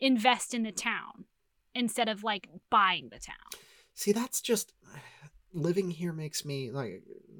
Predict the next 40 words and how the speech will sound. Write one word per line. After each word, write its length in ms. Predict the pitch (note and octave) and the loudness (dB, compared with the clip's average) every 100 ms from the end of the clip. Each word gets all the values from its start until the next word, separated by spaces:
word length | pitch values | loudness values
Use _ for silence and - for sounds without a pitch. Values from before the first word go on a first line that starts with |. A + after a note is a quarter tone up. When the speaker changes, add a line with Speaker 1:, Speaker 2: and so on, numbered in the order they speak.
| F#2 - | -16 -2
Speaker 2:
too, 420 | - C3+ C3+ C3 | 4 6 6 6
like, 200 | B2 A#2 | 4 4
on 140 | B2 | 4
edge, 180 | B2 A#2+ | 2 2
like, 160 | B2 A#2+ | 0 4
"Oh, 220 | A3+ F#3+ | 8 10
we're 120 | A#2+ - - | 10 4 0
gonna 220 | D#3 B2+ - | 2 2 -2
sell 180 | - D#3+ | 2 2
you 80 | D#3+ | 2
property, 300 | D#3+ B2+ G#2+ | -2 0 -2
but 120 | - | 2
don't 140 | D#3 | 4
worry, 140 | C#3+ G#2+ | 6 4
you 100 | A#2 | 4
just 180 | C#3+ D#3 | 2 -2
have 160 | C#3+ | -2
to 120 | D3 | 2
invest 340 | B2+ A#2+ A#2 - | 4 4 4 2
back." 200 | C3 G2+ | -2 -2
I'm 60 | E2 | -8
like, 100 | D#2+ | -4
"Oh, 220 | G2+ F#2 F2 | 2 2 4
we'll 200 | G2+ A2+ | 8 10
invest 560 | A#2 F2+ E2 D#2 - | 8 6 0 -2 -4
back." 580 | - D#2 D#2 E2 - - - | -6 -6 -6 -8 -4 0 6
<laughs> 40 | - - - | 8 10 8
Speaker 1:
Yeah, 340 | D4+ D4 - - | 10 10 8 8
basically. 640 | - - D4 G#3 G3 G3+ - - - | 8 8 4 -2 -6 -6 -6 -4 2
I 100 | D#4 | 6
mean, 280 | F#4+ G#4 G4 E4 - E4+ | 10 10 8 4 -2 4
that's, 360 | C4+ D4 D4 - - | 10 12 12 8 2
I 80 | C#4 | 4
guess 280 | D#4 E4 - | 6 6 4
it's 220 | B3 C4 | -2 0
in 100 | D4+ | 4
their 140 | D4 C#4+ | 4 4
favor 400 | D#4+ D#4+ D#4 D#4 | 4 6 6 4
'cause, 140 | C#4 | 2
like, 200 | B3+ B3 | 0 0